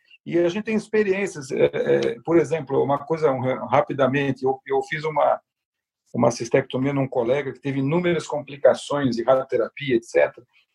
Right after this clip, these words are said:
e ele tinha muito medo, mas a uretra dele era impossível de derivar. E acabou que eu fiz um breaker,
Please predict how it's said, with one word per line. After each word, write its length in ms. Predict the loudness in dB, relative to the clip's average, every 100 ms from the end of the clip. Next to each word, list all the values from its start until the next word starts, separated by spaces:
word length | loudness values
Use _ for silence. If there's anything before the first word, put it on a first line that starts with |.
| _ _ _
e 100 | -2
ele 140 | -2 -2
tinha 220 | 0 0
muito 320 | 2 -2 -2
medo, 240 | 0 -2 0
mas 180 | -2
a 60 | 0
uretra 320 | 0 0 -4
dele 220 | -4 2
era 100 | 2
impossível 560 | 2 -8 -14 -8 -4 -4
de 80 | -2
derivar. 440 | -2 -2 -2 -4 -8 -20 _ _ _ _ -8
E 260 | -4 -2 -2
acabou 400 | 0 0 0 -2
que 100 | -6
eu 120 | -6
fiz 260 | -6 -4
um 80 | -2
breaker, 400 | 2 2 2 -6